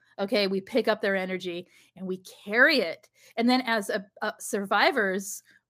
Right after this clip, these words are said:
we carry it even more. Many of us have codependent traits or traits of thinking we should fix it for other people. Let's just put it that way. And we don't know what to do. We think we need to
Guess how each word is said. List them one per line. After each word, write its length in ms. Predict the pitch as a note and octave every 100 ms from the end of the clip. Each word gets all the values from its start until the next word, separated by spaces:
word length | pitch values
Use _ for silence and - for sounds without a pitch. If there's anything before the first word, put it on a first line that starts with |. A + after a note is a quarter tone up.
| _ -
we 120 | C4
carry 360 | C#4+ D#4 D#4
it 60 | D4+
even 240 | C#4+ C4+
more. 240 | B3+ C4+ C#4+
Many 260 | A#3+ A#3
of 100 | A#3+
us 180 | A3 G#3+
have 180 | A#3+ G#3
codependent 560 | - G#3 F#3+ G#3 G#3 G#3
traits 480 | A3+ G3 F#3+ - -
or 280 | G3+ G3 F#3+
traits 460 | F#3+ A3 G3+ F#3+ -
of 380 | F#3+ F#3 F3+ _
thinking 280 | - G#3 G3+
we 100 | F#3+
should 160 | G3 F#3+
fix 260 | G#3 -
it 100 | -
for 140 | - F#3+
other 200 | F#3 F3+
people. 380 | A#3 - B3+ C4
Let's 180 | F#3
just 160 | - -
put 100 | G3
it 100 | F#3
that 140 | F#3+
way. 200 | B3 D#4+ E4 - - - - _ _ _ -
And 120 | C4
we 80 | C#4
don't 120 | C#4+
know 80 | C#4
what 160 | A#3+
to 60 | A#3+
do. 160 | A#3
We 100 | G3+
think 180 | F#3+ G#3
we 100 | G#3+
need 180 | A3+
to 80 | G#3+